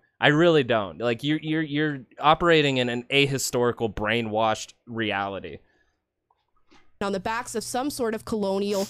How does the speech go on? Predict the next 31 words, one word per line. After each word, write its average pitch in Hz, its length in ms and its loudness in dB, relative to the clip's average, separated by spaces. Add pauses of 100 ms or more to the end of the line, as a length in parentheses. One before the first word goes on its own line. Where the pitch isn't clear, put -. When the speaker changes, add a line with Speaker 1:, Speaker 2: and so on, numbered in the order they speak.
(180)
Speaker 2:
narrative. 190 520 -2 (220)
Speaker 1:
All 156 100 10
Speaker 2:
And 143 40 10
Speaker 1:
right, 113 220 6
and 151 160 6
if 175 100 2
you 214 120 2
can't 220 260 10
acknowledge 156 480 6
the 143 120 0
colonial 139 680 4
history, 131 480 2
then 131 260 2
fuck, - 400 4
man. 117 300 0
Like, 127 280 0
you're, 165 320 -4
you're 156 220 -2
not 165 260 6
even 175 260 2
operating 135 760 4 (340)
on 143 160 4
a 143 40 2
level 143 320 2
of 127 140 2
reality 127 600 6
as 117 120 0
a 131 60 0
lot 117 340 2
of 113 80 2
Americans. 104 800 -2